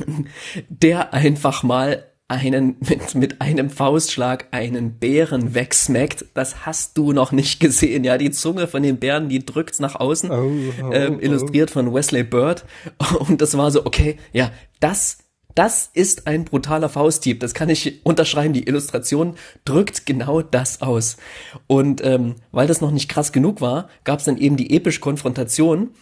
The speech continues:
Speaker 1: wo <laughs> ein ähnlicher Typ wie in der, auf der anderen Karte, ich weiß nicht, ob's auch Sakan ist, auf jeden Fall eine Anspielung darauf, einen Dinosaurier wegsmackt, das war ein, äh, Drachen von Takir, und dem drischt sogar die Zähne aus dem Mund, ja, also,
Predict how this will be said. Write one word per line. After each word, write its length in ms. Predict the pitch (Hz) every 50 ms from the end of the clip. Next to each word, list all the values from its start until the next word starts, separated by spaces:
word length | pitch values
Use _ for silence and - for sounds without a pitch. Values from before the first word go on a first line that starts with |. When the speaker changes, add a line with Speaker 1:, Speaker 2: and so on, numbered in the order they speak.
| _ - - -
Speaker 1:
wo 500 | 127 127 139 151 175 196 196 - - - _ _ - - - - _ _
<laughs> 960 | - 147 143 147 147 - - 156 143 - - 147 113 - - - - 240 - -
ein 160 | - 127 233
ähnlicher 440 | - - 147 185 208 165 - 139 127
Typ 260 | - 170 180 170 -
wie 260 | 127 131 131 131 131
in 280 | 127 - - - 131 117
der, 220 | 117 117 117 -
auf 80 | 131 -
der 120 | - -
anderen 340 | - 143 180 175 139 120 120
Karte, 360 | 120 - 120 117 - 151 180 -
ich 120 | 139 -
weiß 140 | 123 127 147
nicht, 80 | 143 127
ob's 120 | - -
auch 120 | - 131
Sakan 440 | 135 - - 127 143 - 131 123 113
ist, 340 | - 151 - - - - _ _ - - 82 - - _ -
auf 180 | - 98 117 -
jeden 180 | 131 131 139
Fall 140 | - 135 120
eine 120 | 120 127 -
Anspielung 400 | 139 165 156 - 143 131 127 123
darauf, 380 | 147 123 131 135 135 143 - - - - - - - _
einen 200 | - 139 135 139
Dinosaurier 840 | 147 156 160 156 139 123 - 139 156 175 180 156 131 127 123 - -
wegsmackt, 540 | - 156 - - - - 113 131 147 -
das 120 | 139 131 -
war 160 | 117 120 -
ein, 200 | - 123 117 113
äh, 280 | - 123 117 117 120 110 113 - - - - -
Drachen 280 | 120 135 147 - 156
von 200 | - - 123 123
Takir, 460 | 135 - - - - - 156 175 220 254 - - - _ _ - - _ _ _ _ _ _ - _ _ _ - - - - - - - - - - - - - - 208 -
und 220 | - 156 147 147
dem 240 | 156 160 156 147 147
drischt 360 | - 135 165 233 220 - -
sogar 460 | - - - 165 165 165 165 156 175 165
die 140 | 160 156
Zähne 440 | 143 - - 151 180 196 196 190 -
aus 200 | - 120 110 113
dem 160 | - 123 117
Mund, 360 | 120 120 120 120 123 113 107 147
ja, 220 | 123 123 135 156
also, 320 | - - 135 131 120 -